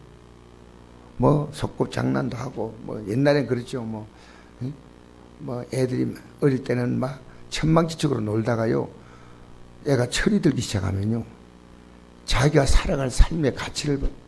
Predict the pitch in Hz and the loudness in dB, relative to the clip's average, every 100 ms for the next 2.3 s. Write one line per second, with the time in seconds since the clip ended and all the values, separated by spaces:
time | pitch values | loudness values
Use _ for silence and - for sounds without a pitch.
0 | - - - 123 - 135 104 - - - | -20 6 8 8 4 -2 -8 -12 -20 -20
1 | - - - - - 143 160 165 175 - | -20 -20 -20 -16 -4 -2 -2 -4 -6 -4
2 | - - - | -4 -6 -16